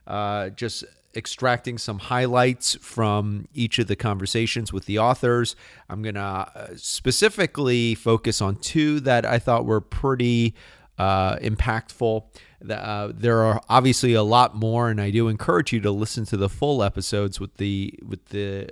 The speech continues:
uh, full conversations to really get the most out of the, um, the time that the authors put in. And everyone, uh, was so generous with their time, very candid about their practices and how they were able to, um, you know,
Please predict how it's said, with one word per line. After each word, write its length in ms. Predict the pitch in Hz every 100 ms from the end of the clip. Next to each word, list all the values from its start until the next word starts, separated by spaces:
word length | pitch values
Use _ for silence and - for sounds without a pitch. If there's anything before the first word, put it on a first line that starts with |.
| - - _ -
uh, 160 | 104 95
full 240 | - 156
conversations 920 | 107 113 101 101 - 98 - 98 95 - _ _ _
to 100 | 117
really 260 | 131 139 113
get 380 | 92 117 113
the 80 | 110
most 360 | 98 104 104 104
out 200 | 95 95
of 180 | 87 87
the, 300 | 95 92 90
um, 400 | 90 87 95 - _ -
the 200 | - 95
time 340 | - 104 98
that 160 | 92 -
the 180 | 98 95
authors 460 | 92 92 95 92
put 200 | - 92
in. 120 | 95
And 180 | 90 98 -
everyone, 560 | 143 156 127 113 104
uh, 200 | - 104 -
was 160 | 110 104
so 200 | 131 127
generous 500 | 104 117 107 104 101
with 120 | 98
their 120 | 95
time, 480 | - 120 123 120 113
very 240 | 107 107
candid 460 | 101 110 110 107 104
about 380 | 95 98 101 - _ _ _
their 140 | 92 92
practices 960 | 131 123 117 120 - 117 110 113 107
and 440 | - 95 101 101 95
how 340 | 98 104 104
they 240 | 98 107
were 260 | 110 107 107
able 300 | 107 104 104
to, 540 | - - 98 98 98 -
um, 340 | 101 95 95 - - - _ _
you 120 | -
know, 320 | 92 53 -